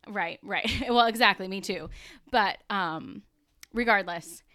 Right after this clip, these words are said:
Speaker 2: she's gotten really, really, really good about it. Like, just in the past, like, we've kind of turned a corner, and she's already, like, we have these conversations where she's like, "Mom, I just,"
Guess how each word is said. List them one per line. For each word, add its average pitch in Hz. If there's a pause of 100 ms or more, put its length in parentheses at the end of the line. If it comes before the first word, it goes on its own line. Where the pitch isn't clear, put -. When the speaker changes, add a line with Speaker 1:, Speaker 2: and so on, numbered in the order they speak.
Speaker 2:
she's 285
gotten 180
really, 185
really, 165
really 156
good 165
about -
it. -
Like, -
just -
in 185
the 165
past, 151
like, 175
we've 170
kind 180
of 165
turned 180
a 170
corner, 156 (380)
and 196
she's 220
already, 190
like, 170
we 208
have 180
these 190
conversations 208
where 180
she's -
like, 156 (840)
"Mom, 254
I 262
just," -